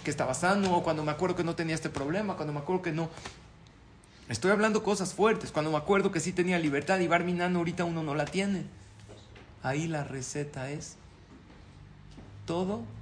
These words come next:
de Hashem y todo para bien. Solamente di lo siguiente. Ya se los he dicho en otras clases, creo que aquí en Gamzum, lo que dice el Rosh. Y ya vamos a decir Berajot. ¿Tienen listas sus Berajot? Yo aquí tengo, ya se sentaron aquí mis hijos,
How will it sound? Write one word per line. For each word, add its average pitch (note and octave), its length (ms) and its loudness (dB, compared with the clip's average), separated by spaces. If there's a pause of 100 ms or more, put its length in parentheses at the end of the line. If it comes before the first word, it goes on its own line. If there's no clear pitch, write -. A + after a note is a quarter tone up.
(720)
de C3 100 -6
Hashem D#3+ 420 -6 (360)
y E3+ 120 0
todo D3+ 380 2
para A#2+ 200 -6
bien. B2 340 -8 (920)
Solamente G3 960 4
di F#3+ 320 0 (360)
lo D3 140 2
siguiente. D3 640 -2 (840)
Ya D#3+ 160 4
se F3 120 0
los D#3 200 0
he D#3+ 60 0
dicho D3 240 -2
en C#3 80 -4
otras D3 280 -4
clases, D3+ 320 -2
creo D#3 160 0
que D3+ 80 -2
aquí C#3+ 160 -2
en C#3+ 120 -2
Gamzum, B2+ 360 -4
lo A#2+ 140 -4
que D3 60 -2
dice D3 200 -2
el D3 100 0
Rosh. C#3 360 -4 (640)
Y B2 80 -2
ya D3+ 120 8
vamos F3+ 200 6
a E3 40 6
decir D#3 200 4
Berajot. F3 360 6
¿Tienen F#3+ 220 6
listas G3 280 2
sus D#3 120 -2
Berajot? C#3 360 2
Yo F#3 100 4
aquí F3 140 0
tengo, E3 260 0
ya D#3 160 4
se D3+ 160 -2
sentaron C3+ 420 2
aquí C3 220 -6
mis B2+ 220 -6
hijos, E3 340 -4